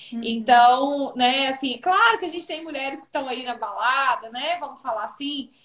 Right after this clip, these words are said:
Speaker 2: que tão aí co-, conhecendo as pessoas, mas a mulher tem um mecanismo diferente do homem, né, ela é mais mental do que sexual.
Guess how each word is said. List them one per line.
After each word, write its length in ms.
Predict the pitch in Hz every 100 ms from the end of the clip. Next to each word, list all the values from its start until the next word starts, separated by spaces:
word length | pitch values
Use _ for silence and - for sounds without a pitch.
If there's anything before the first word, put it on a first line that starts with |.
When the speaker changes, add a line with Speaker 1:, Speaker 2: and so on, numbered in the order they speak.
| _
Speaker 2:
que 100 | -
tão 240 | 254 269 262
aí 320 | 233 262 277
co-, 260 | 269 254 247
conhecendo 460 | 254 247 247 247 233
as 120 | -
pessoas, 680 | 214 - 233 240 254 247 - _ _
mas 180 | 254 277
a 80 | 294
mulher 360 | 311 277 311
tem 100 | 320
um 40 | 330
mecanismo 580 | 320 330 302 285 294 302
diferente 500 | - 294 277 302 226
do 100 | 285
homem, 480 | 277 269 277 240 220
né, 260 | 233 262
ela 180 | 254 233
é 20 |
mais 340 | 233 247 262 262
mental 680 | 262 285 - 240 247 285 285
do 80 |
que 80 | -
sexual. 680 | - 220 - - 190 -